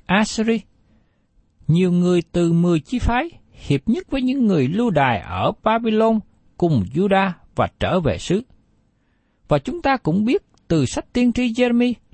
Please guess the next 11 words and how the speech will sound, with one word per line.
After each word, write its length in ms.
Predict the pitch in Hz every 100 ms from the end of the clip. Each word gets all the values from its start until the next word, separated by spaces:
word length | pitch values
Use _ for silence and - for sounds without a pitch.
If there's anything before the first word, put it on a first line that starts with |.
| -
trong 180 | 240 226
thời 220 | 165 101
gian 320 | 127 208 226
dân 160 | 240 233
chúng 240 | - 285 320
bị 140 | 117
bắt 280 | 143 247 -
lưu 180 | 240 240
đày 240 | 143 101 -
sang 320 | - 208 202
Babylon, 440 | 220 220 220 220